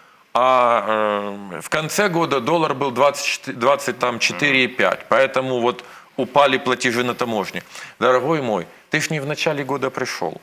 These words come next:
Ты пришел в сентябре. В сентябре доллар был там в районе двадцати пяти, он двадцать пять и пять пусть. То есть он с двадцати пяти и пяти упал там до двадцати пяти до конца года. То есть он упал на копейки,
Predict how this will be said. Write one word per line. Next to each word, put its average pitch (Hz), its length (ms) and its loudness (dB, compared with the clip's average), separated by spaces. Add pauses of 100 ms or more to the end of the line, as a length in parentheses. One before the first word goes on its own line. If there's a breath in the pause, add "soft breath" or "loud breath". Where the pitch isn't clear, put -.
(460)
Ты 185 120 2
пришел 170 400 0
в - 60 -6
сентябре. 120 720 -2 (560 soft breath)
В - 60 -6
сентябре 175 500 2
доллар 170 360 4
был 147 320 2
там 123 280 0
в 117 40 2
районе 143 320 0
двадцати 131 480 -2
пяти, 123 440 -6 (100)
он 104 400 -6
двадцать 123 360 2
пять - 260 -4
и - 20 -4
пять - 300 -2 (100)
пусть. - 180 -16 (280 loud breath)
То 127 80 -2
есть 131 100 0
он 185 140 2
с 127 60 -4
двадцати 165 380 2
пяти 170 460 0
и 143 460 -6
пяти 240 500 -2 (460 loud breath)
упал 180 460 4
там 143 200 -2
до 135 120 0
двадцати 139 480 -4
пяти 143 340 -4
до 131 160 -2
конца 135 360 -2
года. 123 360 -2
То 120 140 -2
есть 117 140 -4
он 151 140 -2
упал 147 420 2
на 131 140 0
копейки, 139 680 -2